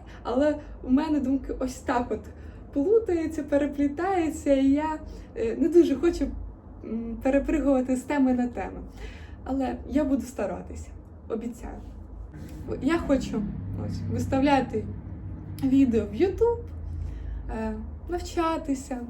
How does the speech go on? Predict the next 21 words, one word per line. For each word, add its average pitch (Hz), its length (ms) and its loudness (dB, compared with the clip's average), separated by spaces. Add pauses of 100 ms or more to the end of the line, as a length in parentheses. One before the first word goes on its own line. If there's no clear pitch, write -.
(140)
Я 214 100 -4
навчаюсь 214 520 -4
в 220 40 -6
медичному 214 760 -6 (580)
на 214 60 -6
третьому 220 600 -2
курсі. 220 600 -6 (1200)
Також 254 500 -4 (340)
в 214 60 -4
мене 240 260 0
з'явилося 226 640 -2 (160)
нове 240 280 2
кохання. 269 600 -6 (800)
Це 269 120 6
судоку. 269 880 2 (540)
Мені 247 240 6
дуже 262 320 4
подобається, 208 1120 -4 (1000)
м, 208 440 -6 (840)
ця 214 280 -6 (280)
головоломка. 214 760 -8